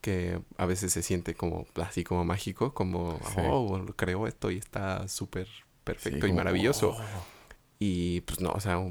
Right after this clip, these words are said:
Speaker 1: por más bueno que, que fuera uno, es sución y es, eh, frustrante y así. Im-, imaginaría que, o sea,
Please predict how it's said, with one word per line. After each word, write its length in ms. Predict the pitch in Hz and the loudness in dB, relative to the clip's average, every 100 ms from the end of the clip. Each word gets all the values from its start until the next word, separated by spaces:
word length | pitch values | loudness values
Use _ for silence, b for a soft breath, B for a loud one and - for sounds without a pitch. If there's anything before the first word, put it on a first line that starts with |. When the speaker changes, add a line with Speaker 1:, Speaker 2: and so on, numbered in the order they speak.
| 92 | -2
Speaker 1:
por 160 | 95 98 | -2 2
más 200 | 104 101 | 0 4
bueno 320 | 101 104 92 | 4 2 -2
que, 580 | 87 87 87 90 - - - | -4 -4 -4 -6 -8 -12 -6
que 80 | 95 | -6
fuera 320 | - 101 98 | 2 2 4
uno, 400 | 98 107 117 175 _ b b b b b b _ _ _ - | 4 2 2 -2 _ b b b b b b _ _ _ -2
es 440 | 98 87 - - - - 92 | 2 4 4 2 -6 -8 -6
sución 640 | - 85 - 95 101 104 | -2 2 6 6 6 4
y 200 | 101 90 | 2 4
es, 480 | 90 90 - - - | 2 0 -2 -4 -4
eh, 220 | 90 90 92 | -4 -4 -8
frustrante 840 | - 90 95 95 92 92 95 95 90 | -6 -4 -2 0 0 0 -2 -4 -2
y 40 | |
así. 320 | 90 101 107 - | -2 0 0 0
Im-, 240 | 95 87 - | -2 -2 -6
imaginaría 720 | - 95 92 92 95 92 101 95 | -4 -4 -4 -2 0 0 0 -2
que, 300 | 98 90 90 b b b | -2 -2 -4 b b b
o 60 | 95 | -4
sea, 280 | 92 87 | -2 -2